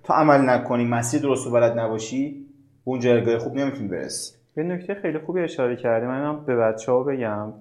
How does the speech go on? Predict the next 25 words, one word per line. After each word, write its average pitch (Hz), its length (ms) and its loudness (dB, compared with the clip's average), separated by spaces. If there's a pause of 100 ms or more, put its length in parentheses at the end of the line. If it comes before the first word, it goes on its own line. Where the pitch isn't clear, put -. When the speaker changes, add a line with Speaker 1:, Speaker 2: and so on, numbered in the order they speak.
(140)
Speaker 2:
الان 151 200 2
که 175 60 -6
داریم 151 180 -2
پادکست 135 420 -2
رو 131 60 -6
گوش 127 160 -8
می‌کنن، 143 160 -4
اگه 180 80 -2
به 165 120 -2
یه 151 100 0
جایی 156 180 -2
رسید 135 280 -4
که 156 100 -6
صحبتایی 131 840 0
که 147 120 -8
ما 123 120 -4
داریم 110 220 0
انجام 110 360 -4
می‌دیم 113 220 -4
یه 127 140 -4
خورده 139 260 -2
واسه‌تون، 123 460 -2 (680)
اه، 107 540 0 (100)
عجیب 139 540 2
بود، 123 240 0